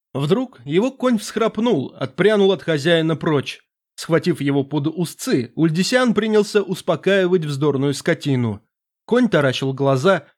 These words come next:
широко раздувал ноздри, будто чем-то ошеломлённый или напуганный.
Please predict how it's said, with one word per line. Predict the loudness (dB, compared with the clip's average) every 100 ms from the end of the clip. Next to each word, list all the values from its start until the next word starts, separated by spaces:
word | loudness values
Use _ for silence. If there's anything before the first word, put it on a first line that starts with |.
| _
широко | 0 0 2
раздувал | 2 2 2 2 2
ноздри, | 2 2 2 2 0 0 _ _
будто | -2 -2 0 -2
чем-то | 0 0 0 0
ошеломлённый | -2 -2 -2 0 2 2 2 -4 -8 _
или | 0 2
напуганный. | 0 0 -4 -2 -2 0 -2 -6